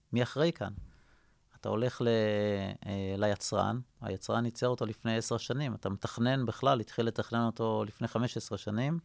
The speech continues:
והבן אדם שבקצה, הוא, הוא מבין הכי פחות ב-, ברובוט, ואת הרובוט עצמו אתה לא יכול להאשים, למרות שיש כאלה שטוענים שגם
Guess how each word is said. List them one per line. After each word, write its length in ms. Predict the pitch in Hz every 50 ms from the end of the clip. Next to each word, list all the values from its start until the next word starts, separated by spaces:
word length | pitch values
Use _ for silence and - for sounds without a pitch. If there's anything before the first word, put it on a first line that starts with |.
| _ _ _ _ _ _ _ _ _ _ _ _ _ _ -
והבן 300 | - 107 101 95 107 104
אדם 220 | 107 101 127 139 131
שבקצה, 760 | - 127 120 120 - 131 120 - - 165 170 165 156 151 135
הוא, 680 | 113 117 117 117 117 117 117 117 113 113 110 110 110 104
הוא 80 | 107 110
מבין 260 | 117 104 - 131 131
הכי 160 | 123 - 135
פחות 420 | - - - - - 127 120 - - 107
ב-, 800 | 110 107 107 104 104 104 101 101 98 98 98 98 98 104 107 107
ברובוט, 580 | 107 104 98 98 113 131 143 185 196 - - - -
ואת 520 | 110 110 107 104 104 107 104 - 104 - 117
הרובוט 280 | 110 127 131 143 -
עצמו 280 | 139 - - - 160 151
אתה 140 | - - 120
לא 80 | 123
יכול 200 | 123 - - 120
להאשים, 460 | 110 101 98 - - - 131 143 160 165 - _ _ _ _ _ _ -
למרות 240 | - 113 113 113 -
שיש 180 | 117 117 -
כאלה 240 | - - 113 110 110
שטוענים 600 | 110 - - 107 107 - - 107 104 104 110 110 113
שגם 920 | - - 110 107 101 101 101 101 101 98 117 117 110 104 104 104 101 101